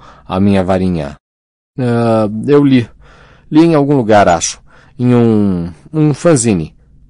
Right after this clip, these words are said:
Improvisou sem pensar, e Krum pareceu mais tranquilo. "Eu nem me lembrava de ter jamais discutido minha varinha com os fãs."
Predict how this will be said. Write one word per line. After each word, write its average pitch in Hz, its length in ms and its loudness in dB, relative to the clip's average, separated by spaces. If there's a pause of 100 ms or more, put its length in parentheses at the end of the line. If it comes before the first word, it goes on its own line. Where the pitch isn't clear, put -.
Improvisou 127 600 -2
sem 117 180 -2
pensar, 104 480 -2
e 131 80 -8
Krum 185 320 0
pareceu 127 400 -2
mais 113 160 -2
tranquilo. 95 520 -6 (320)
"Eu 127 140 2
nem 160 120 2
me 180 120 0
lembrava 101 600 2
de 90 120 -4
ter 95 220 -4
jamais 98 440 -2
discutido 95 580 -4
minha 95 180 0
varinha 98 440 -2
com 98 200 -6
os 87 100 -8
fãs." - 360 -4